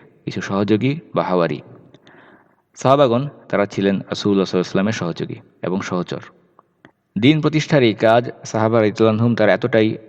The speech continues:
সফলভাবে এবং সার্থকভাবে সম্পাদন করেছেন যে রাসূলুল্লাহ সাল্লাল্লাহু আলাইহি ওয়াসাল্লামের মৃত্যুর পর দ্বিতীয় কোনো ব্যক্তিকে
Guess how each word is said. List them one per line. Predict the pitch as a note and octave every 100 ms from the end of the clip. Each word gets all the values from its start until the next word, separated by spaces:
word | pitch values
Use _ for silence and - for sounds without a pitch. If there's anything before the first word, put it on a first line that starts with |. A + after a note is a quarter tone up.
| -
সফলভাবে | - A2 G#2 B2+ G#2+ F#2 F#2+ - -
এবং | F#2 F2+
সার্থকভাবে | - G#2 - B2 G#2+ G2
সম্পাদন | G#2 F#2+ G2 F#2
করেছেন | F2+ F2+ - D3 D#3 - -
যে | - G2+
রাসূলুল্লাহ | F#2+ - A#2+ A2 G#2
সাল্লাল্লাহু | G2+
আলাইহি | G2
ওয়াসাল্লামের | G2 G2 G2 F#2+
মৃত্যুর | G2 - G2
পর | F#2 G#2 F2+ - - - - _ _ -
দ্বিতীয় | A2 D3+ D#3
কোনো | C3+ G#2+
ব্যক্তিকে | G#2 G#2+ C#3 G#2+ F#2+